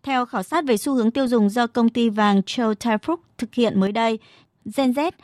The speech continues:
nằm trong số những người tiêu dùng phụ kiện vàng hàng đầu tại nền kinh tế lớn thứ hai thế giới này. Không chỉ tạo nên cơn sốt tích trữ vàng đối với đối tượng khách hàng mua bán vàng lẻ,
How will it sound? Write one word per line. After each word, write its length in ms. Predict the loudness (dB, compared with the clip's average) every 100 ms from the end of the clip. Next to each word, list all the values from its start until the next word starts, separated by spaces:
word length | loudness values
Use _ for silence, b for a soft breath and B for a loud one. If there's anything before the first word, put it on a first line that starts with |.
| b
nằm 260 | 0 2 2
trong 200 | -2 -4
số 140 | -2
những 200 | -2 0
người 100 | -2
tiêu 160 | 0 0
dùng 240 | 0 0
phụ 200 | 0 -6 -4
kiện 200 | -2 -2
vàng 300 | 0 0 2
hàng 240 | 0 0
đầu 200 | 2 0
tại 200 | 0 0
nền 280 | 2 2 2
kinh 180 | 0 -2
tế 220 | 0 0
lớn 180 | 0 -2
thứ 100 | -2
hai 180 | -2 -2
thế 140 | -2
giới 180 | 0 2
này. 360 | 2 2 -2 -6 _
Không 220 | -6 -4 -2
chỉ 160 | -4
tạo 180 | -4 -2
nên 260 | 0 0 0
cơn 260 | 2 2
sốt 260 | 2 -2 -2
tích 160 | -6 -6
trữ 140 | -6
vàng 280 | 0 2 2 0
đối 240 | 2 2
với 200 | 2 2
đối 120 | 2
tượng 240 | 0 -4 -4
khách 180 | -6
hàng 360 | -2 0 0 0
mua 140 | 0
bán 260 | 0 0 0
vàng 220 | 0 0
lẻ, 280 | 0 0 -2